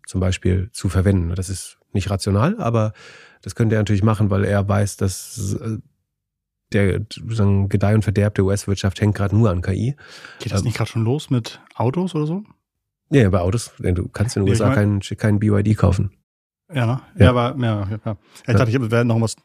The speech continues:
Speaker 2: Neues dazugekommen.
Speaker 1: Also
Speaker 2: Hm.
Speaker 1: sollte es so sein, gibt's noch Gegenmaßnahmen, die
Speaker 2: Hm.
Speaker 1: man, äh, treffen könnte. Ähm,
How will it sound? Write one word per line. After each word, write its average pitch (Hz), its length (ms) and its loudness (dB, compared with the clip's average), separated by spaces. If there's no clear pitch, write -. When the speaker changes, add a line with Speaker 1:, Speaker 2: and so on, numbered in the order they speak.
Speaker 2:
Neues 107 200 0
dazugekommen. 104 460 -6
Speaker 1:
Also 113 100 6
Speaker 2:
Hm. 113 60 4
Speaker 1:
sollte 139 220 4
es 120 80 -4
so 120 80 -2
sein, 117 520 2
gibt's 110 280 -2
noch 104 160 0
Gegenmaßnahmen, 104 600 2
die 101 100 0
Speaker 2:
Hm. - 40 8
Speaker 1:
man, 101 260 4
äh, 98 160 0
treffen 101 720 0
könnte. 123 460 2
Ähm, 95 720 2